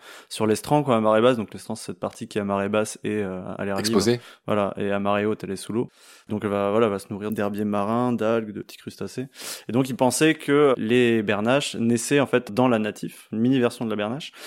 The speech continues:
Speaker 1: qu'elle grandissait et, euh, que ça lui prenait en gros tout l'hiver et qu'au printemps, euh, elle avait sa taille adulte de bernache, euh, voilà.
Speaker 2: C'est fou, hein. C'est, <laughs> mais ça, c'était les croyances de l'Antiquité, bien sûr, hein. C'est
Speaker 1: Ouais, ouais. Et il y a une autre croyance avec la bernache qui est un peu la même, mais, euh, en fait avec un arbre.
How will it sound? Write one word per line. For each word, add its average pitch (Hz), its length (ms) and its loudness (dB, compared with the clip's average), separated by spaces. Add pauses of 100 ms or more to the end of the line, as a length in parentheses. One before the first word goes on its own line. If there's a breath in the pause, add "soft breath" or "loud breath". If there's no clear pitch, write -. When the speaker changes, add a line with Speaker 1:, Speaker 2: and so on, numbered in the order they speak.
(180 loud breath)
Speaker 1:
qu'elle 123 140 2
grandissait 127 680 4
et, 131 220 6
euh, 113 140 6
que - 40 -8
ça 113 120 0
lui 104 80 -4
prenait 113 200 -4
en 113 80 0
gros 113 140 0
tout 117 160 -8
l'hiver 120 320 4
et 117 80 2
qu'au 113 100 -2
printemps, 113 560 0
euh, 98 140 -4
elle 101 60 -2
avait 101 120 -4
sa 107 140 -4
taille 107 180 0
adulte 120 280 0
de 110 80 0
bernache, 104 500 -4
euh, 98 160 -12
voilà. 123 140 -6
Speaker 2:
C'est - 160 -8
fou, - 240 -8
hein. 85 100 -14 (140)
C'est, - 260 -2
<laughs> 453 800 -6
mais - 80 0
ça, 147 80 2
c'était 113 240 -2
les 104 100 0
croyances 110 300 0
de 98 80 -2
l'Antiquité, 110 440 -2
bien 92 140 -2
sûr, 95 240 -4
hein. 87 100 -8
C'est 113 140 -6
Speaker 1:
Ouais, 143 180 6
ouais. 135 240 6
Et 127 40 2
il 127 40 4
y 127 60 6
a 123 40 8
une 131 120 6
autre 170 100 4
croyance 151 300 4
avec 117 160 2
la 113 80 6
bernache 127 320 2
qui - 60 -6
est 107 40 -2
un 110 100 -2
peu - 180 0
la 131 100 6
même, 135 380 2
mais, 110 240 0
euh, 107 120 0
en 104 60 -4
fait 131 160 -4
avec 117 160 2
un 113 160 2
arbre. 143 220 4